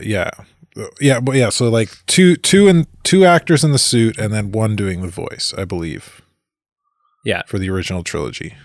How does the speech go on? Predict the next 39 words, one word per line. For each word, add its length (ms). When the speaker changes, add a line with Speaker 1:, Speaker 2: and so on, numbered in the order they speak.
Speaker 2:
Yeah. 160
If 180
you 160
Speaker 1:
And 160
then 20
Mark 100
Speaker 2:
include, 160
are 40
you 80
Speaker 1:
Hamill, 120
or 20
Speaker 2:
concluding, 540
Speaker 1:
not 80
Mark 120
Hamill. 140
Speaker 2:
concluding 400
Sebastian 600
Sa-, 180
Shaw 360
in 140
that? 240
Speaker 1:
Sebastian 640
Shaw 460
in 420
Speaker 2:
It, 180
like, 260
when 160
Speaker 1:
Was 100
Speaker 2:
they 80
Speaker 1:
he 60
in 60
the 100
original 360
trilogy? 520
Speaker 2:
Yeah, 300
when 160
they, 320
he 220
played 380